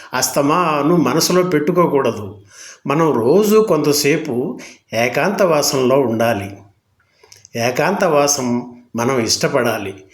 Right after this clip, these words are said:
ఏకాంతంగా కూర్చొని భగవంతుడి నామాన్ని స్మరించుకోవాలి. ఇహ ప్రారబ్ధం. రాబోయే కర్మ గురించి పొద్దస్తమాను ఆలోచించకూడదు. జరిగిపోయిన కర్మ నుంచి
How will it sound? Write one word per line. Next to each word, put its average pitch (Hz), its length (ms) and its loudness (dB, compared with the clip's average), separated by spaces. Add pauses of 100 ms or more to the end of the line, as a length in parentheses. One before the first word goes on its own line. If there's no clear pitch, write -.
(360)
ఏకాంతంగా 170 680 2
కూర్చొని 131 840 0 (280)
భగవంతుడి 165 640 2
నామాన్ని 139 760 0 (220)
స్మరించుకోవాలి. 117 1080 0 (760)
ఇహ 185 160 4
ప్రారబ్ధం. 123 680 -2 (640)
రాబోయే 214 540 4
కర్మ 170 420 -2
గురించి 151 720 0 (300)
పొద్దస్తమాను 170 1040 0
ఆలోచించకూడదు. 170 1200 0 (600)
జరిగిపోయిన 175 680 2
కర్మ 165 280 0
నుంచి 127 600 0